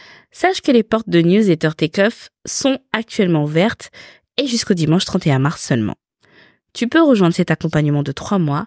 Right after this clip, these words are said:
pour apprendre à créer une newsletter qui sera vraiment au service de ton activité. Je te mets le lien en bas de l'épisode.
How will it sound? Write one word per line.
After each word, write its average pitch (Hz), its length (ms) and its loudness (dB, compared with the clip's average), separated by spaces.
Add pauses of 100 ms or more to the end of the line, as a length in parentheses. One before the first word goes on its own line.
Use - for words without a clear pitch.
(120)
pour 311 160 4
apprendre 262 340 2
à 196 60 2
créer 269 260 2
une 226 100 4
newsletter 185 540 2
qui 208 140 -6
sera 170 340 0
vraiment 165 720 2
au 190 100 2
service 156 680 -2
de 170 180 -2
ton 165 220 0
activité. - 640 -6 (420)
Je 185 180 2
te 220 140 0
mets 202 180 4
le 156 100 2
lien 147 340 0 (140)
en 175 100 0
bas 180 200 2
de 170 100 0
l'épisode. 151 580 -4